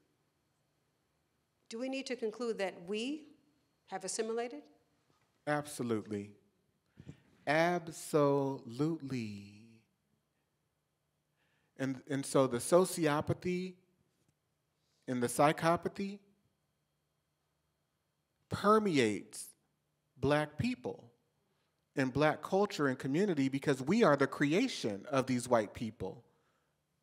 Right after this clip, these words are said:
Speaker 2: That's not true of any other group. M-, most, if not all of us who sit here today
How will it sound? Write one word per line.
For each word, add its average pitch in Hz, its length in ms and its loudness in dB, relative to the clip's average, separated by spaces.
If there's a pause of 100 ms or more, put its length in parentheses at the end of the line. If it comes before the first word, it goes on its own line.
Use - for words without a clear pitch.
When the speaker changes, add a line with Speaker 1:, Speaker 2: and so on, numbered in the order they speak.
(100)
Speaker 2:
That's 202 300 0
not 190 200 4
true 165 240 4
of 131 180 2
any 226 280 4
other 220 200 0
group. 226 400 -4 (1600)
M-, - 80 -20 (160)
most, 196 500 4
if 160 160 0
not 160 220 2
all 175 240 4
of 180 100 0
us 180 140 0
who 165 100 -2
sit 180 240 2
here 185 180 2
today 165 460 0